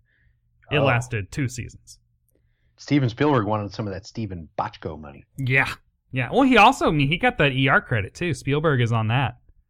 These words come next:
Speaker 2: Oh, interesting.
Speaker 1: Yeah. Um, so the I M D B ratings for these episodes are rough. Um, so
Speaker 2: <laughs>
Speaker 1: for this sh-, for Must Have Seen T V, they are very rough. Uh, hundred forty-four users rated the first part six point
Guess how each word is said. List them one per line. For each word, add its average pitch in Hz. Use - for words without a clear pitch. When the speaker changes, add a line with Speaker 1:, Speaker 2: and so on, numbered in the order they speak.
Speaker 2:
Oh, 82
interesting. -
Speaker 1:
Yeah. 127
Um, 135
so 226
the 170
I 190
M 285
D 185
B 208
ratings 120
for 135
these 123
episodes 123
are 107
rough. 104
Um, 113
so 147
Speaker 2:
<laughs> 135
Speaker 1:
for 202
this 214
sh-, -
for 170
Must 220
Have 226
Seen 202
T 156
V, 160
they 175
are 143
very 160
rough. 147
Uh, 143
hundred 262
forty-four 247
users 165
rated 160
the 139
first 262
part 127
six -
point 285